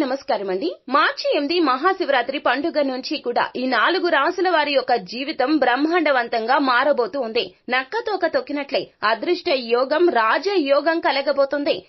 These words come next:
మహాశివుని యొక్క అనుగ్రహంతో ఇంతటి అద్భుతవంతమైన ఫలితాలు కని విని ఎరుగని రీతిలో మీకు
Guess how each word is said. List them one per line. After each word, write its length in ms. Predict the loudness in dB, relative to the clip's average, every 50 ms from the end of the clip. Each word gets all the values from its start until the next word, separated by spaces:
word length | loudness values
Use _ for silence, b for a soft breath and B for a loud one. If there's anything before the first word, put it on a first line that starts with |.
| b b -2 0
మహాశివుని 640 | 0 2 0 -2 -2 -2 -6 -6 -2 -2 -2 0 0
యొక్క 180 | -2 -2 0 0 0 2 2 0
అనుగ్రహంతో 580 | -2 -2 -4 -4 -4 -4 -4 -8 -2 0 0 0 0 b b b _ -4 -2
ఇంతటి 380 | -2 0 -2 -2 0 0 -2 -2 0 0 0
అద్భుతవంతమైన 840 | 0 0 -4 -4 -2 -2 0 0 0 0 0 -2 -2 -2 -2 -4 -4 0 0
ఫలితాలు 480 | -2 -2 -2 -6 -6 -4 0 2 2 2 B B B B _ -2
కని 220 | 0 2 2 0 0 -2 -2
విని 240 | -4 -2 -2 -2 -2 -2 0 0 0
ఎరుగని 340 | 0 2 0 0 0 2 -2 -2 -4
రీతిలో 320 | -6 -6 -6 0 0 2 2 2 -2
మీకు 240 | -4 -4 -6 -6